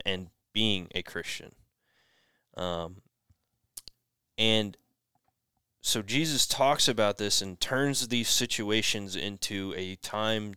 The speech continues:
to teach his disciples or anyone listening, repent. Repenting is necessary. It is urgent. And then we get into this parable that he teaches,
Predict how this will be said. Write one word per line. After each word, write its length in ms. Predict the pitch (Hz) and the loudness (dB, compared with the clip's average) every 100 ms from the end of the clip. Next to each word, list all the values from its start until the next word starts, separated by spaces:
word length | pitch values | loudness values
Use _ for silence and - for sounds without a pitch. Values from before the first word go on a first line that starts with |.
| - | -12
to 140 | - 92 - | -14 -12 -8
teach 540 | - 156 151 - - _ _ _ _ _ _ _ _ _ _ _ - | -4 -2 0 0 0 _ _ _ _ _ _ _ _ _ _ _ -6
his 160 | 104 | -4
disciples 680 | - 101 127 135 131 127 104 | -2 2 4 4 2 -4 -2
or 120 | 104 | 0
anyone 460 | 117 143 113 101 98 | 0 2 0 -2 -2
listening, 600 | 104 - 95 90 87 85 _ _ _ _ _ _ | 0 0 -2 -6 -8 -16 _ _ _ _ _ _
repent. 840 | 107 104 - 147 143 - - - - _ _ _ _ _ _ _ - | -4 -2 0 4 4 2 -10 -16 -18 _ _ _ _ _ _ _ -16
Repenting 680 | 98 - 131 127 123 113 | -10 -2 -2 0 -2 -2
is 380 | 92 98 95 - | -2 -2 -2 -6
necessary. 1040 | 55 101 98 117 - 135 - 117 113 104 | -8 -8 -2 2 4 2 2 2 0 -2
It 80 | 95 | -4
is 180 | 92 85 - | -6 -8 -2
urgent. 460 | 117 120 117 120 _ _ - - - | 0 0 -2 -4 _ _ -16 -16 -8
And 120 | 110 | -2
then 140 | 110 127 | 2 4
we 140 | 131 | 4
get 180 | 113 139 | 6 6
into 320 | 143 127 110 | 4 2 0
this 380 | 104 101 - - - | 0 2 2 0 -2
parable 480 | - 202 214 117 101 | 4 8 8 6 0
that 140 | 98 | 0
he 120 | 98 | -2
teaches, 720 | 95 - 117 113 101 95 - | -4 0 0 0 -2 2 2